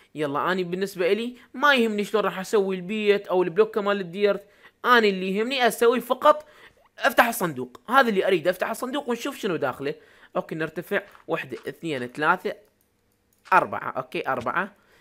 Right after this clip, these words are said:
آه، لحظة، واحد، اثنين، ثلاثة، أربعة، خمسة. بهاي الطريقة، شباب، بنات، نرتفع. أوكي، أوكي. حلو. يعني خلصت، أنا راح أسوي شكل بلوكة ديرت عملاقة.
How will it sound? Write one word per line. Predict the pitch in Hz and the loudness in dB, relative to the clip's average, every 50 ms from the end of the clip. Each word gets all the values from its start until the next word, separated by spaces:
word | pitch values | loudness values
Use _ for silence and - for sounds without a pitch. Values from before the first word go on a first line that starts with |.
| _ _ _ - | _ _ _ -10
آه، | 127 135 135 135 135 135 135 135 131 131 | -8 -6 -4 -4 -4 -4 -4 -6 -6 -6
لحظة، | 131 - - 135 135 | -8 -10 -8 -8 -8
واحد، | 135 135 135 | -8 -8 -10
اثنين، | - 139 135 | -12 -12 -10
ثلاثة، | 127 135 131 127 135 | -8 -6 -6 -6 -6
أربعة، | 131 131 127 127 | -8 -8 -8 -10
خمسة. | - 139 135 135 - - - 139 143 156 165 185 202 - - - _ _ _ - - - - _ _ _ - | -10 -10 -12 -12 -14 -14 -10 -6 -4 -4 -4 -4 -6 -10 -18 -20 _ _ _ -20 -20 -20 -20 _ _ _ -20
بهاي | 120 113 131 135 139 | -14 -10 -8 -6 -6
الطريقة، | 135 - 143 135 135 - - | -6 -6 -6 -6 -6 -8 -10
شباب، | 135 - - 139 131 131 127 120 | -12 -12 -8 -6 -6 -6 -6 -6
بنات، | 131 131 160 170 - | -8 -10 -10 -10 -12
نرتفع. | 135 123 - - 127 - 147 131 - - | -14 -16 -16 -18 -16 -12 -10 -10 -10 -10
أوكي، | 117 120 _ - 143 | -12 -12 _ -8 -8
أوكي. | - - 120 - - - 151 175 185 - _ _ _ _ _ _ | -8 -8 -10 -10 -8 -6 -6 -6 -8 -10 _ _ _ _ _ _
حلو. | - - 170 156 123 98 - - _ _ _ _ _ _ - | 0 2 2 2 2 0 -6 -14 _ _ _ _ _ _ -6
يعني | - 240 254 262 262 247 | -2 0 2 2 2 2
خلصت، | - 226 233 220 196 - - | 4 6 6 6 6 4 4
أنا | 180 175 165 156 | 2 2 2 0
راح | - 160 | -4 -6
أسوي | 160 - 196 170 160 | -6 -4 -2 -2 -2
شكل | 156 - 180 - 196 175 156 | -2 -4 -8 -8 -6 -6 -4
بلوكة | 147 165 175 - 185 160 | -2 -4 -4 -2 -4 -4
ديرت | 139 151 190 220 - - | -2 -2 -2 -2 -4 -6
عملاقة. | - 143 127 117 113 110 110 - - 143 165 | -10 -8 -6 -6 -4 -6 -6 -4 -4 -6 -6